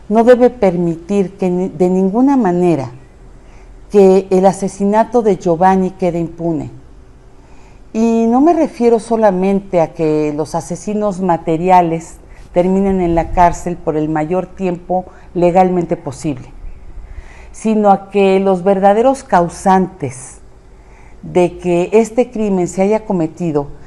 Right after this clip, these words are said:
sean procesados como autores intelectuales o por lo menos cómplices de este homicidio.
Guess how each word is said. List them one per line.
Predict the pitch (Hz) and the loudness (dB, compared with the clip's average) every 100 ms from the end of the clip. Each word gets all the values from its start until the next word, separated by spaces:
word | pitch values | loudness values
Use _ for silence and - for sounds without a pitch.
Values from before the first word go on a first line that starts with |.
| - | -20
sean | - - 240 262 | -6 2 4 4
procesados | 262 247 - 190 - 208 208 208 160 - - - - - - | -2 -2 -2 -6 -4 2 4 2 0 -10 -18 -20 -20 -20 -8
como | - 196 190 | 0 2 4
autores | 190 190 - 226 277 269 - | 2 0 0 2 2 -2 -8
intelectuales | 196 - 170 165 - 190 196 180 139 - - - - - | -10 -6 -6 -6 -6 0 2 2 -2 -10 -16 -20 -20 -8
o | - 202 | -2 0
por | 208 202 | 2 2
lo | 202 | 2
menos | 202 220 262 277 - | 0 0 0 -2 -4
cómplices | - - 294 320 247 190 - 131 | -6 0 0 0 -6 -6 -8 -8
de | 165 | -6
este | 160 - | -6 -6
homicidio. | 160 143 139 170 156 131 | -6 -8 -10 -10 -8 -10